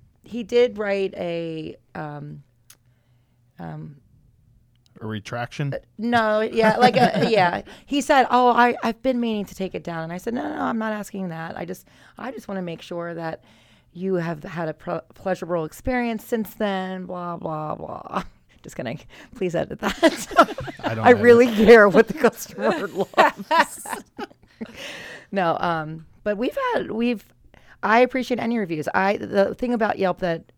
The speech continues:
Speaker 1: infuriates me is that everyone, if they have a problem, just go to management, go to someone that's there and let them know about the problem so that they can address it and solve it. Um, these are people's livelihoods. And
Speaker 2: Yeah.
Speaker 1: when you just go and sit down and write whatever you want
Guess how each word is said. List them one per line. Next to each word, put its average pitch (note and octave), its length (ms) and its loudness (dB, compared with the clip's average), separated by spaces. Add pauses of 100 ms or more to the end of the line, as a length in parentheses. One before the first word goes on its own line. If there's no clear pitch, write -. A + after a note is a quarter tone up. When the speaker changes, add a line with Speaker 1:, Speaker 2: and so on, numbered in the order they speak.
(280)
Speaker 1:
infuriates F3 640 -6
me E3 200 -8
is D3+ 100 -12
that D#3 360 -8
everyone, E3 560 -4 (500)
if - 200 -6
they F#3+ 80 -2
have F3+ 100 0
a F3+ 60 -2
problem, G#3 400 0
just A#3 260 -6
go A#3 140 -2
to B3 160 -2
management, D#3+ 640 -8
go F#3 180 0
to F#3+ 120 0
someone E3+ 460 -4
that's D#3 200 -8
there D#3+ 320 -6
and E3 240 -4
let F#3+ 220 -2
them G3 360 -4 (220)
know F3 280 -2
about G3 200 -2
the F3+ 60 -8
problem E3 320 -6
so - 120 -16
that D#3+ 160 -6
they E3 80 -8
can D#3+ 140 -10
address D#3 340 -8
it D#3 60 -10
and D3+ 120 -10
solve - 240 -4
it. - 180 -12 (440)
Um, D3 460 -8 (100)
these F3+ 220 -6
are F#3+ 40 -6
people's E3 340 -6
livelihoods. D#3 640 -2
And D3 320 -8
Speaker 2:
Yeah. F#2+ 240 -8 (200)
Speaker 1:
when F3 160 -4
you F3+ 120 -4
just F3 220 -6
go E3+ 180 0
and E3 100 -2
sit D#3 140 -10
down E3 220 0
and D3+ 100 -8
write E3+ 160 -2
whatever D#3+ 260 -2
you D#3 140 -8
want F3 400 -4